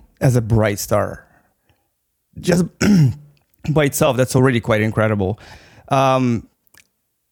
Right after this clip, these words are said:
Uranus is also a pretty good choice here because you get to see the rings. We've never seen them this way, I think. I think this is the first time we've actually seen such a beautiful structure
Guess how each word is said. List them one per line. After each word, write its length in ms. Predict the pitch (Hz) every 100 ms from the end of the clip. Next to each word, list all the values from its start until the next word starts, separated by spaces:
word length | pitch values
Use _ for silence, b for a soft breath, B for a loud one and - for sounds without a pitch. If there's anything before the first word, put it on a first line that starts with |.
| _
Uranus 600 | - 123 156 262 233 202
is 140 | 165 120
also 280 | 160 180 151
a 60 |
pretty 260 | 110 127 113
good 200 | 113 -
choice 340 | - 135 120
here 280 | - 107 160
because 300 | 131 107 113
you 60 | 123
get 120 | 113
to 60 | -
see 140 | -
the 120 | 117
rings. 320 | 101 113 120 120
We've 160 | 107
never 340 | 113 120 156 104
seen 160 | 110
them 120 | 101
this 180 | 92 87
way, 140 | 101 92
I 40 |
think. 280 | 92 113 - - _ -
I 60 |
think 140 | 123 120
this 120 | 107
is 80 | 110
the 60 |
first 280 | 101 127 117
time 160 | 117 113
we've 120 | 107
actually 280 | 101 - 107
seen 280 | - 120
such 220 | 110 127 -
a 40 |
beautiful 400 | 117 127 113 110
structure 580 | 95 110 123 - 98 147